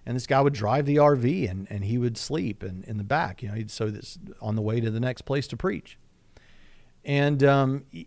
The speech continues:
even though he had that driver, he, he was able to indulge in an eight-month affair with a woman in another city. Now, <laughs> so here you have a guy who has the quote-unquote accountability that we're looking for,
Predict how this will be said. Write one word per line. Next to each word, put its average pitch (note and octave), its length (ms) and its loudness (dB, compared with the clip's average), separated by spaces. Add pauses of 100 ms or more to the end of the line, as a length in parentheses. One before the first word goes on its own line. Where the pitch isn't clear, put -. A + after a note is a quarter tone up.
even F3+ 340 2
though F3+ 180 10
he E3 180 2
had D#3 320 2
that C#3+ 220 2
driver, B2 640 0 (420)
he, G3+ 320 -2
he F3+ 320 -2
was D#3+ 180 0
able D#3 280 2
to D#3+ 180 0
indulge C3 460 0
in C3 80 -2
an C3 160 -4
eight-month D3+ 400 -4
affair A#2+ 420 -4
with G#2 100 -6
a A2 40 -2
woman C3 280 -2
in C#3+ 60 -2
another D3+ 260 -4
city. - 440 -6 (1120)
Now, B2+ 280 0 (460)
<laughs> - 460 -12
so - 140 -6
here D3 180 6
you C#4+ 140 8
have F#3+ 160 10
a - 20 6
guy B2+ 540 4 (400)
who F#3 260 10 (120)
has A#3+ 500 4
the C#3+ 180 4
quote-unquote D3 640 6
accountability C#3+ 800 4
that A#2+ 180 2
we're A2 120 2
looking B2+ 340 4
for, F2 400 -10